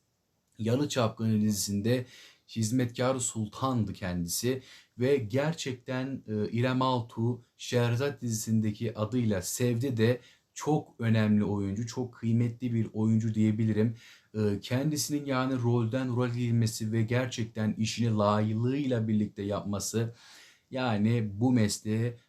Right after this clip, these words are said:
layık bir karakter diyebilirim. Sevde'ye de aynı şekilde, yani dizimizin İrem Altuğ'una.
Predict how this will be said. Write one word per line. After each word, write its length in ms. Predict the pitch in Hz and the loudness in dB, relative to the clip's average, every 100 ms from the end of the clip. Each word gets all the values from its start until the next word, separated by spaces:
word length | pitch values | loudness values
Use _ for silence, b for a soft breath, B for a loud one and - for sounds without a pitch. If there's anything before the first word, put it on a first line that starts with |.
| _ | _
layık 680 | 98 107 110 110 120 156 - 113 | -4 0 2 2 0 -6 -8 -4
bir 240 | 120 113 | -2 -4
karakter 760 | - 107 110 - 131 120 107 | -6 -4 -4 -4 -2 0 0
diyebilirim. 600 | 104 101 98 98 101 113 113 B B _ | 0 -2 -2 -2 0 0 -4 B B _
Sevde'ye 640 | - 107 107 104 107 104 | -6 0 0 2 2 2
de 240 | 104 104 - | 2 0 0
aynı 300 | 110 104 98 | 0 0 0
şekilde, 440 | - - 92 95 | -4 -8 -8 -2
yani 500 | 107 117 104 101 104 | 0 0 0 -2 -2
dizimizin 640 | 107 104 98 95 107 110 - | -2 -2 -2 -2 0 0 0
İrem 340 | 104 98 104 - | -4 -2 -4 -2
Altuğ'una. 840 | 101 104 95 95 90 90 110 113 | 0 0 -2 -8 -2 2 2 2